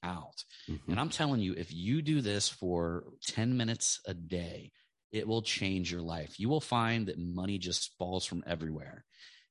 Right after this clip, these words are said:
Speaker 1: And one of the reasons why, so this is actually scientific. It's not woo-woo at all.
Speaker 2: Mm-hmm.
Speaker 1: One of the reasons why, and why this is very scientific,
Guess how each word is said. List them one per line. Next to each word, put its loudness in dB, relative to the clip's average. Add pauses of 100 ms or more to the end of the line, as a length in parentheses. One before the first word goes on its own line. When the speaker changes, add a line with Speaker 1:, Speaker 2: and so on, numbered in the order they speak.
Speaker 1:
And 0 (280)
one 4
of 6
the 6
reasons 4
why, -2
so 0
this 4
is 2
actually 4
scientific. -2
It's -8
not -2
woo-woo 0
at -8
all. -6
Speaker 2:
Mm-hmm. 4 (420)
Speaker 1:
One 2
of 2
the 0
reasons 0
why, -2
and -4
why 4
this 2
is -4
very -4
scientific, -4